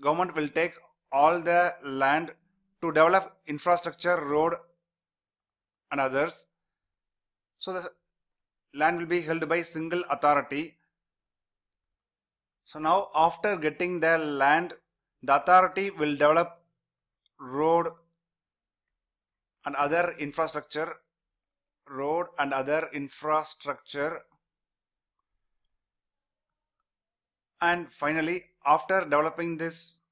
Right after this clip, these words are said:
area, what owners will get, give, get?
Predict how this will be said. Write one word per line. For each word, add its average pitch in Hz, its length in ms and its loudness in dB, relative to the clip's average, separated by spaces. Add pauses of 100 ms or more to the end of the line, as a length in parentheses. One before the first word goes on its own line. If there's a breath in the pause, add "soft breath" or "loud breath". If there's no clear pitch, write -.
(140)
area, 139 460 2 (640)
what 180 280 4
owners 165 360 2
will 151 160 -4
get, 151 280 -4
give, 147 260 -6 (100)
get? 147 260 -6